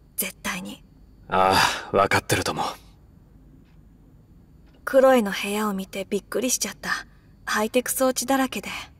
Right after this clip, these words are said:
Speaker 2: あの部屋一つで豪邸が何軒も建つぞ。実は保険だけではなかなか厳しくてね。
Speaker 1: やっぱり医療費の負担はかなり大きいんですね。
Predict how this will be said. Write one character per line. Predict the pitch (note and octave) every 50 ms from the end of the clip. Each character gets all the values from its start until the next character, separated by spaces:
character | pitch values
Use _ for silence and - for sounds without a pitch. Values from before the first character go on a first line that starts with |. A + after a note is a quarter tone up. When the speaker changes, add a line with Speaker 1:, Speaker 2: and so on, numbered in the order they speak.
| - - - - _ _ -
Speaker 2:
あ | - A#2+ C3 D3
の | E3 F3
部 | D3 A#2 D#3+
屋 | E3+ D#3 D3+
一 | B2+ - - F#3+ F#3
つ | - B2+
で | A2+ A#2 F#2+
豪 | E2 C3 E3+ G#3+
邸 | G#3+ - G3+ G#3
が | F#3+ F3
何 | D#3+ C3 C3+ D#3+ A3+ B3
軒 | - - E3 A#2+
も | G#2 G#2
建 | G2+ - G#2+
つ | - F#2+ F2
ぞ。 | F2 E2 E2+ A2 C3 D3 D3+ - - - - - _ - - _ - - - - - - - - - - C3
実 | B2 A2+ C3 A#2+ - D#3+
は | C#3 B2 A2
保 | A#2 - C3
険 | D3+ - F3 E3+ E3
だ | E3 E3+
け | - E3+
で | D#3 B2+
は | A2+ G#2+
な | G#2+ A2
か | A2 C#3+
な | C#3 C3+
か | C3+ C3+ A#2 B2 B2 - - - - - - _ - - - - - - - - - - - _ - - - - - -
厳 | - - C3 A#2+ D#3
し | D3 - -
く | - -
て | - -
ね。 | F2 - E2 - - - - - - _ _ _ _ _ - - - -
Speaker 1:
や | A#3+ A3 F#3
っ |
ぱ | - - A#3+ A#3+
り | A3+ G3+ F#3+ G#3 - - _ - -
医 | - A3+ A3+
療 | B3 C4 C4 C4
費 | B3+ B3 A#3
の | A3+ G3
負 | - - -
担 | - G3+ G3+ G3+ F#3+
は | F#3+ G3 G3 G3 - -
か | - - B3
な | B3+ B3+ B3
り | A3 G3 F#3 G3 G#3 - - - - -
大 | G#3 G3+ G3+ G3
き | - - B3+
い | B3
ん | B3 A#3
で | G#3
す | F#3 - -
ね。 | G3 G3 F#3+ - - -